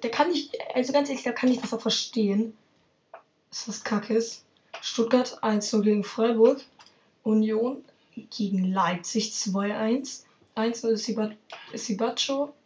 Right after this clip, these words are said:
für, für Union, zwei null Becker. Und den Anschlusstreffer erzielt Orban. Bei Leipzig ist ja jetzt auch neuerdings der kleine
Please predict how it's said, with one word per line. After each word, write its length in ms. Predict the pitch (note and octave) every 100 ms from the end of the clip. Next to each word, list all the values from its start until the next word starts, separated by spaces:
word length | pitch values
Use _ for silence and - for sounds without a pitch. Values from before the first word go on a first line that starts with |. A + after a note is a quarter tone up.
| _ _ _ _ - - -
für, 360 | - G#3+ - - - - - _
für 160 | -
Union, 640 | G3+ G3 G3+ A3+ C4 C#4 - -
zwei 580 | - - G#3+ F#3 A3+
null 120 | A#3 G#3+
Becker. 480 | A3 A3+ C4 C4 C4 - _ _ _ _ -
Und 180 | C4 C4
den 100 | A3+
Anschlusstreffer 960 | A#3 A3+ A3 - A#3 A3 A3+ G#3 G3+ G3 - _ _
erzielt 600 | C4+ B3+ - G#3+ G3 - -
Orban. 480 | A3 G#3 F#3 F3+ - _ _ _ _ -
Bei 80 | -
Leipzig 320 | G#3+ A3+ -
ist 140 | B3 A#3
ja 60 |
jetzt 200 | A3 G#3+
auch 80 | A3
neuerdings 880 | G#3 G#3+ A3 G#3+ G#3+ G#3 G#3+ - - _ - - _ - - - - - _ _ _ - - - _ _ -
der 160 | G#3+ G3+
kleine 1000 | - A3 G#3 A3 A3 G#3+ G#3 G3+ G3